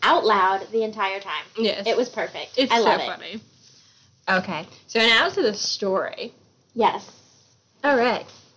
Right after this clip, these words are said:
Speaker 2: So, the book opens up talking about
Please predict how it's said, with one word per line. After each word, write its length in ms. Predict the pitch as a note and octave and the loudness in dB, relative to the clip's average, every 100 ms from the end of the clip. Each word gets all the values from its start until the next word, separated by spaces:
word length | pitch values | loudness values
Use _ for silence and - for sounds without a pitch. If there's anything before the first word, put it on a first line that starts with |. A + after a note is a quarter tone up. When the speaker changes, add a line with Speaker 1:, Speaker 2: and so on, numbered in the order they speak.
| _ _ _ _ _ _ | _ _ _ _ _ _
Speaker 2:
So, 280 | - E4 A#3 - - _ _ _ _ _ - _ _ _ _ _ | 0 2 2 -2 -20 _ _ _ _ _ -20 _ _ _ _ _
the 80 | - | -2
book 260 | G3+ F#4+ G4 | 4 4 6
opens 440 | D#4+ - B3+ A#3 | 4 6 4 6
up 340 | A3+ F3 - - | 4 4 0 -6
talking 480 | - G#3 G#3 G#3+ | 0 2 2 0
about 540 | G#3 G3+ F#3 E3+ - | 2 2 2 2 -2